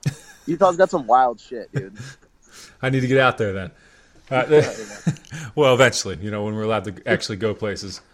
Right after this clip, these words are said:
Speaker 1: I feel like they,
Speaker 2: <laughs> Yeah, yeah.
Speaker 1: I feel like they might be a li-, you know what? I was, I actually was just watching a, a Utah Jazz basketball game today, and they, they had fans in the stands. They don't give a shit when it comes to that.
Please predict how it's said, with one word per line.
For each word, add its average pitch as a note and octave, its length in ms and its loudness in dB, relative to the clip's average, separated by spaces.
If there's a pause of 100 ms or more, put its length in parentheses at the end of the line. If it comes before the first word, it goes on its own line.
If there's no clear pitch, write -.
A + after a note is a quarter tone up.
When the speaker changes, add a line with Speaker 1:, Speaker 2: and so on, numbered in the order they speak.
(160)
Speaker 1:
I - 80 2
feel G3 140 -2
like F3+ 120 4
they, G3 140 8
Speaker 2:
<laughs> - 20 2
Yeah, D#3+ 180 0
yeah. C#3 140 -4
Speaker 1:
I - 20 4
feel A#3 160 4
like F3+ 100 4
they F#3 140 4
might F3 200 4
be D#3+ 100 0
a D#3 60 2
li-, D#3+ 220 0
you G#3+ 120 0
know G#3+ 100 4
what? G#3 280 2
I C#3 100 0
was, C#3 200 -2
I C#3+ 120 2
actually C#3 280 2
was A#2 100 -6
just A#2 180 -6
watching A#2 320 -2
a, G2 200 -6
a G2+ 80 -10
Utah A2 480 -4
Jazz G#2+ 340 0
basketball G#2+ 460 -2
game G2 240 -6
today, G2+ 380 -6
and F#2+ 100 -8
they, G#2+ 140 -4
they B2 100 0
had A#2 220 0
fans A2 280 -2
in F#2+ 60 -8
the F#2 80 -6
stands. F#2 340 -4
They A2 80 -2
don't A2 140 -4
give F#2+ 140 -8
a F2+ 40 -10
shit G2 280 -6
when F#2+ 120 -12
it F#2 140 -14
comes F#2 220 -10
to E2+ 80 -14
that. F#2 260 -6